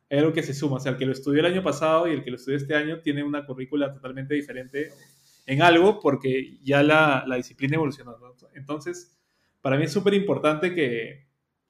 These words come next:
que organizaciones como Colectivo es-, existan y estén creciendo, porque siento que así estamos desarrollando mucho más rápido la disciplina, ¿no? Entonces, eh, sea, quiero agradecerte primero por, por, por aceptar la invitación, pero segundo por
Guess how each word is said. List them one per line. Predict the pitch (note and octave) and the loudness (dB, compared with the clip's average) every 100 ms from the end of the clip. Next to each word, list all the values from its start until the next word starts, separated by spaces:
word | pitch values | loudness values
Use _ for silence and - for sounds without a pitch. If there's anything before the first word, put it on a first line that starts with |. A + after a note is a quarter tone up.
| _ _ _ - | _ _ _ -4
que | C#3 B2+ C3+ | -2 0 -2
organizaciones | C3 B2 B2+ B2 D3+ D#3+ | -4 -4 -6 -6 -6 -4
como | F3 C#3+ | -4 -2
Colectivo | A#2+ A#2+ C#3+ D3+ | -4 -2 2 2
es-, | D3 - | 0 -6
existan | C#3 - F#3 - F#3 G#3+ A3 | -14 -10 -8 -2 -2 -2 -6
y | C3 | -10
estén | - D#3+ | -8 -6
creciendo, | D#3+ D#3 E3 D#3 D3 G#3 - _ _ _ _ _ | -2 -2 0 -2 -2 -8 -12 _ _ _ _ _
porque | B2+ C3 | -6 -4
siento | C#3 D3+ F3 | -4 -4 -2
que | B2+ | -2
así | - D3+ E3+ | -2 -2 0
estamos | C#3 C#3+ D3 | -2 -4 -4
desarrollando | D#3 C#3 A#2 B2 C#3 C#3+ | -8 -8 -4 -2 -2 -2
mucho | D3 D3 | -2 -4
más | C#3+ C#3 | -4 -2
rápido | D3 C#3+ D3 | -2 0 0
la | C3+ | 0
disciplina, | A#2 - B2 A2+ - | -4 -8 -10 -12 -16
¿no? | _ - | _ -20
Entonces, | - B2 A#2+ C#3 C#3 C3+ - _ _ _ _ _ _ | -20 -20 -8 -6 -4 -6 -14 _ _ _ _ _ _
eh, | B2 A#2+ A#2 A2+ A#2 - _ _ _ | -8 -4 -4 -6 -10 -16 _ _ _
sea, | C3 C#3 | -8 0
quiero | D#3 | 4
agradecerte | F3 D3 - C#3+ E3+ | 6 4 2 -2 -2
primero | D#3+ B2+ D3 | -2 0 0
por, | C#3+ B2 A#2+ - | -2 -4 -8 -8
por, | C3+ C#3 - - - | -4 -4 -6 -12 -6
por | B2 | -6
aceptar | B2 C3 D3 | -6 -4 0
la | E3+ | 0
invitación, | E3+ C#3 - D3 A#3 - | 0 -2 -2 -4 -4 -6
pero | C3 | -6
segundo | A#2+ B2 C#3+ D#3+ | -4 -2 -2 -2
por | D#3 C3 A2+ - | 0 -2 -2 -10